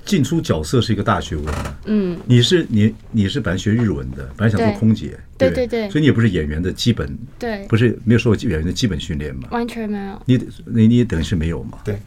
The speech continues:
Speaker 1: 对，对啊，所以这个有时候要去上上课，会对人是一辈子学习了，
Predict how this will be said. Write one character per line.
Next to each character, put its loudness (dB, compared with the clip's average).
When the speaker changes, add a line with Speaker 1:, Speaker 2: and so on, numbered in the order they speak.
Speaker 1:
对， -4
对 2
啊， -2
所 2
以 0
这 4
个 6
有 4
时 0
候 4
要 0
去 -4
上 0
上 -2
课， -10
会 2
对 2
人 4
是 0
一 4
辈 4
子 0
学 -6
习 -10
了， -14